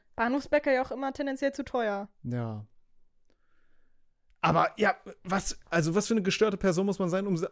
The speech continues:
Speaker 2: sich da die Haare schneiden zu lassen?
Speaker 1: Ja,
Speaker 2: Was,
Speaker 1: das
Speaker 2: was
Speaker 1: find
Speaker 2: ist
Speaker 1: ich
Speaker 2: mit dir
Speaker 1: auch
Speaker 2: los?
Speaker 1: merkwürdig irgendwie. Also das ist das Unchilligste,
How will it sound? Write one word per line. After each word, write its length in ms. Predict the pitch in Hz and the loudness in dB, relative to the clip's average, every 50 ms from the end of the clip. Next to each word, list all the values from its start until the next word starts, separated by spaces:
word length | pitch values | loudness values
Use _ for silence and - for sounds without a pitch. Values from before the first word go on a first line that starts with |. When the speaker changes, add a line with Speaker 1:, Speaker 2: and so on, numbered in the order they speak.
| - | -4
Speaker 2:
sich 180 | - 165 160 - | -4 -4 -4 -2
da 160 | - 180 180 | -2 -2 0
die 100 | 170 156 | 0 0
Haare 240 | 160 208 285 392 370 | 0 0 0 -2 -2
schneiden 260 | - 156 131 127 123 | -2 -2 -2 -2 -2
zu 80 | - 123 | -2 -2
lassen? 220 | 123 127 123 254 | -2 -2 2 4
Speaker 1:
Ja, 100 | 233 247 | 4 6
Speaker 2:
Was, 140 | - - - | 6 4 4
Speaker 1:
das 100 | 175 160 | 2 2
Speaker 2:
was 120 | 180 165 | 2 2
Speaker 1:
find 100 | - - | 2 2
Speaker 2:
ist 0 | |
Speaker 1:
ich 20 | 185 | 4
Speaker 2:
mit 80 | 165 139 | 6 8
dir 60 | 147 156 | 8 10
Speaker 1:
auch 180 | 196 247 381 - | 10 8 8 6
Speaker 2:
los? 80 | - 254 | 2 0
Speaker 1:
merkwürdig 680 | 233 220 226 - - - 214 208 208 202 - - - - | 0 -2 -2 -2 -6 -8 -8 -8 -8 -10 -14 -14 -12 -10
irgendwie. 640 | 185 185 202 202 196 196 196 196 196 202 202 196 208 _ _ _ _ _ _ _ _ _ _ _ _ _ | -10 -8 -8 -10 -12 -12 -12 -10 -10 -10 -10 -12 -14 _ _ _ _ _ _ _ _ _ _ _ _ _
Also 180 | - 220 226 233 | -10 -6 -2 0
das 160 | 240 254 262 - | 0 0 0 -2
ist 100 | 269 - | -4 -6
das 160 | 269 262 - | -6 -8 -6
Unchilligste, 1120 | - - 277 311 339 370 - - 330 302 285 320 330 320 - - 311 311 311 311 320 311 - | -2 2 2 2 2 2 0 2 2 4 4 4 4 2 0 0 2 4 4 4 4 2 -2